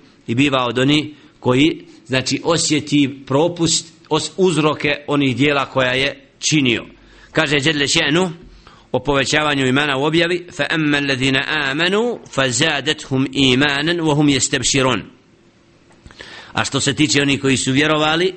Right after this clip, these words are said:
koji vjeruju, fa zadatuhum imana, pa im se njihov iman uvećao i oni su bili time obradovani. Znači, ovdje vidimo da Allah Subhanahu wa Ta'ala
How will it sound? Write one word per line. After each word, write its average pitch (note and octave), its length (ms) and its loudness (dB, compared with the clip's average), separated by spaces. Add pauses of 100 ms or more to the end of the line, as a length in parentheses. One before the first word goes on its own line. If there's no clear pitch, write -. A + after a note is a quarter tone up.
koji B2+ 200 2
vjeruju, D#3 500 2
fa C3+ 120 0
zadatuhum D3+ 1040 -2
imana, C#3 720 2 (500)
pa B2+ 100 0
im B2+ 160 2
se B2+ 140 -2
njihov C3+ 300 4
iman B2+ 360 2 (580)
uvećao D3+ 800 0 (680)
i C3+ 100 0
oni C#3+ 140 2
su C3+ 160 -2
bili B2+ 240 2
time C3 280 0
obradovani. A#2+ 580 -2 (840)
Znači, A#2+ 440 0 (600)
ovdje C#3 320 0
vidimo D#3 480 0 (100)
da B2+ 80 -2
Allah D#3+ 360 -2
Subhanahu C#3+ 640 -2
wa C3 260 0
Ta'ala C#3 520 -2